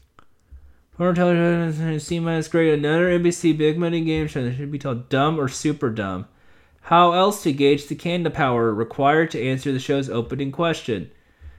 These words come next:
The two thousand three movie Seabiscuit feature, what kind of animal?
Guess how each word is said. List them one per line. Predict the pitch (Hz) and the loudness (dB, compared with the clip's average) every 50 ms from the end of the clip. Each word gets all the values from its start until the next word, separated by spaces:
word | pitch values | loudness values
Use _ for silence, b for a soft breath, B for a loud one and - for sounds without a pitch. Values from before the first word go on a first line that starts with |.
| - _ _ _ _ | -20 _ _ _ _
The | - 117 | -10 -10
two | - - - 175 175 | -6 0 4 6 6
thousand | 175 175 208 196 190 190 185 - 202 190 180 - | 6 6 4 4 4 2 2 0 -4 -4 -4 0
three | - 196 190 185 | 2 4 4 6
movie | 185 185 190 190 190 185 190 185 | 6 6 6 6 6 6 4 2
Seabiscuit | 185 - 220 214 196 - 151 127 - - 127 113 | 0 0 -2 -2 0 2 0 0 2 0 -2 0
feature, | - 131 123 123 110 | 0 -2 -2 -2 -2
what | 110 127 135 131 | 0 0 -2 -2
kind | - - 160 165 | -2 -2 -2 0
of | 165 165 | 0 0
animal? | 180 180 180 170 156 131 113 98 92 98 - | 0 0 0 2 2 0 0 -2 -4 -6 -8